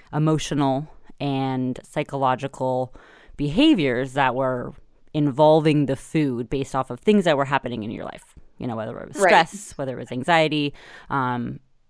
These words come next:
Speaker 1: and I think that within those first few weeks of working together, we were really able to kind of dig a little deeper and see what those were.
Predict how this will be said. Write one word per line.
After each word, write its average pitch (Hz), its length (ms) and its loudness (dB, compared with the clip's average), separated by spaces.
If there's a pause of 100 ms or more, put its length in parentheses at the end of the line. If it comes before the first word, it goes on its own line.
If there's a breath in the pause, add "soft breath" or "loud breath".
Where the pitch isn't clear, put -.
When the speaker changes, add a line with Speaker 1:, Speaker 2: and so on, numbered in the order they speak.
(100)
Speaker 1:
and 147 100 -4
I 143 100 -2
think 139 280 -2
that 131 240 2
within 165 300 0
those 139 220 0
first - 360 -4
few 131 180 -4
weeks 185 300 -2
of 135 100 -6
working 185 300 -2
together, 131 340 -8
we 139 80 -4
were 143 100 -2
really 139 300 -4
able 135 180 -4
to 120 300 -6 (480 soft breath)
kind 185 140 0
of 120 100 -6
dig 156 160 0
a 151 60 2
little 131 220 -2
deeper 127 320 -6
and 123 180 -6
see 131 640 -6 (640)
what 135 240 -4
those 107 260 -6
were. 107 440 -8